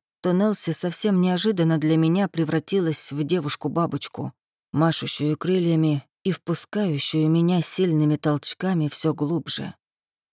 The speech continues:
Я поцеловал ее. Сначала в губы, потом в шею, горячо, страстно, втягивая ее нежную кожу. Фелису это явно вдохновило еще больше.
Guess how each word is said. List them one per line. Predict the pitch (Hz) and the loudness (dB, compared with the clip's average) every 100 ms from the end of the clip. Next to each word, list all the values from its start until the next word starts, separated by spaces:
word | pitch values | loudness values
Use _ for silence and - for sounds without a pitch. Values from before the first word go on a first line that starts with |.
| _ _ _ - | _ _ _ -2
Я | 151 | -2
поцеловал | 147 - 156 151 143 139 | -2 -4 -2 -2 -2 -8
ее. | - - 160 - _ _ _ | -12 -14 -16 -18 _ _ _
Сначала | - - 165 - 185 165 | -8 0 0 2 0 0
в | 147 | 0
губы, | 156 185 160 151 131 _ | 2 4 4 2 0 _
потом | - 156 185 160 | -2 0 2 0
в | 139 | 0
шею, | - 170 160 143 143 - _ - | 0 2 2 2 0 -6 _ -4
горячо, | - 156 - - 170 139 | 0 0 0 -2 0 -2
страстно, | - - 165 165 - 156 143 - _ _ _ | -6 -4 -2 -2 -2 -2 -2 -6 _ _ _
втягивая | - - 196 151 151 156 | -8 2 2 4 2 4
ее | 151 156 170 | 4 4 4
нежную | 165 175 135 160 160 | 4 2 0 0 0
кожу. | - 165 139 139 139 _ _ _ _ _ | 0 -2 -2 -6 -8 _ _ _ _ _
Фелису | - 156 160 - - | 0 2 2 -2 -2
это | 175 - | -2 0
явно | 156 175 156 156 | 2 2 2 2
вдохновило | 143 156 - 160 170 160 | 2 -2 0 0 0 0
еще | 160 156 190 147 | 0 -2 -4 -4
больше. | 143 135 - - | -4 -4 -6 -8